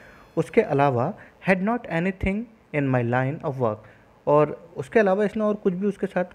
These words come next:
कुछ गलत काम नहीं किया था, कुछ और तरह से उसे नहीं ठगा था। बस वो जो ख-, थोड़ा सा खर्चे में ही बचा लेता था, एक रुपये का डेली वही बचा लेता था। I had every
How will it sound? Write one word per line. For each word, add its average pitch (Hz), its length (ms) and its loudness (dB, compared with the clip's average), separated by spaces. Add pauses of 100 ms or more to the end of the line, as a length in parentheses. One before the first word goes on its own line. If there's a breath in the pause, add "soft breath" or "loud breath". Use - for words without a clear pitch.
कुछ 156 120 -4
गलत 156 400 0
काम 156 160 0
नहीं 151 220 -2
किया 156 140 0
था, 165 100 -6
कुछ - 240 -8
और 151 220 2
तरह 139 220 0
से 131 120 -2
उसे 156 180 -4
नहीं 143 260 0
ठगा 107 280 -2
था। 135 180 -10 (300 loud breath)
बस 156 140 2
वो 185 100 0
जो 175 120 -2
ख-, - 500 -10
थोड़ा 147 100 2
सा 170 120 -2
खर्चे 127 280 0
में 156 120 -2
ही 160 80 -2
बचा 135 240 0
लेता 135 220 0
था, 147 100 0
एक 139 120 0
रुपये 123 220 0
का 131 80 2
डेली 135 220 -2
वही 156 180 0
बचा 127 220 -4
लेता - 220 -6
था। - 200 -14 (800 loud breath)
I 208 140 4
had 226 180 0 (120)
every 170 300 2